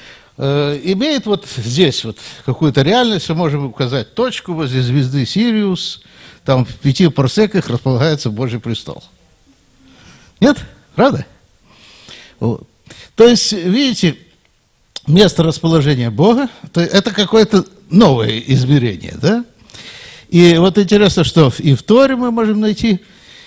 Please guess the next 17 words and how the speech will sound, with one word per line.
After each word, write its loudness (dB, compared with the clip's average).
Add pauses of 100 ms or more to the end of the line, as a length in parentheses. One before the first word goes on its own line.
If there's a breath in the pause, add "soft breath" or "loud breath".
(180 loud breath)
и 2
в -8
Талмуде 4
в 0
особенности, -2
вот 0
эта 2
множественность 0
миров, 0
да? 2 (1160 loud breath)
И, 2
э, 2
даже 0
вот, -4
э, -4
сейчас -2
современные -2